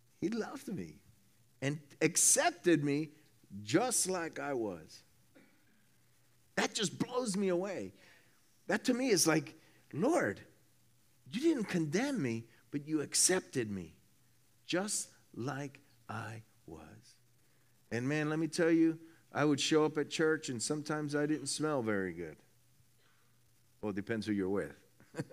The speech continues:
To the people at church, I didn't <laughs> smell very good, right? And I still did things and showed up. I, I struggled with cigarettes for six months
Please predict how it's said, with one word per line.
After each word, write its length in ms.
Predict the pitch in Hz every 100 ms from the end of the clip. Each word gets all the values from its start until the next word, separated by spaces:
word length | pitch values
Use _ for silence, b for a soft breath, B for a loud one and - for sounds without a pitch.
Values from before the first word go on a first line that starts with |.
| 185 - B B -
To 100 | 139
the 60 |
people 240 | 147 175 147
at 80 | 139
church, 240 | 143 113
I 40 |
didn't 140 | 107 107
<laughs> 80 | 156
smell 100 | 160
very 260 | 220 -
good, 400 | - 214 - 214 - - B B B
right? 320 | 117 160 185 - - b b b _ _ _ _ _
And 140 | 127 170
I 40 |
still 300 | - - 185
did 300 | 143 180 180
things 360 | 160 135 110 113
and 140 | 104 B B
showed 320 | - - 160
up. 140 | 165 139 B B
I, 140 | 131 -
I 40 | 143
struggled 440 | - 185 185 165
with 100 | 139
cigarettes 440 | - 190 170 127 -
for 120 | 113
six 340 | - 185 -
months 460 | 160 175 - -